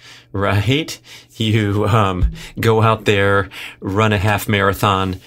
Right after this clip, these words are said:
get sore, you can't walk for a few days, you get a black toenail, it comes off, and you recover,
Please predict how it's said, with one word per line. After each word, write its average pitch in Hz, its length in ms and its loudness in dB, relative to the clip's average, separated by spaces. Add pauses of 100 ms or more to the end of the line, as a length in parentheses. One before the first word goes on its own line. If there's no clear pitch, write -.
(140)
get 110 180 -2
sore, 101 340 0
you 95 120 -2
can't 104 240 -2
walk 98 240 2
for 101 100 0
a 92 60 -2
few 104 180 -2
days, 95 540 0
you 98 80 -6
get 98 160 0
a 95 40 0
black 98 300 -2
toenail, 98 520 2
it 107 120 -6
comes 107 280 0
off, 95 360 0 (340)
and 92 480 0
you 98 60 0
recover, 117 640 0